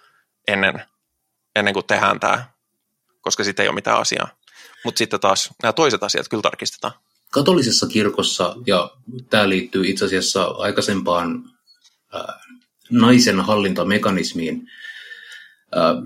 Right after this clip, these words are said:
Speaker 2: jos ihminen on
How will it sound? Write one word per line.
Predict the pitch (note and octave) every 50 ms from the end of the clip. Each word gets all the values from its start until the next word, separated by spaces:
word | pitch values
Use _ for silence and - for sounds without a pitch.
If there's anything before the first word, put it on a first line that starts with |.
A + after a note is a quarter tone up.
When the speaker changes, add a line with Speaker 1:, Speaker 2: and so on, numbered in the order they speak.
| - -
Speaker 2:
jos | G#2 A#2 D3 F#3+ - - - - - - - _ - _ _ F#3+ - C6+ C6+ C6+ _ _ _ _ _ _ _ _ _ _ _ _ _ _ _ _ _ _ _ _ _ _ _ _ _ -
ihminen | B2+ B2 B2 B2 A2+ G#2 G#2 G2 G2
on | G2 G#2 G#2+ G2+ F#2+ F#2+ F#2+ F2+ E2+ E2+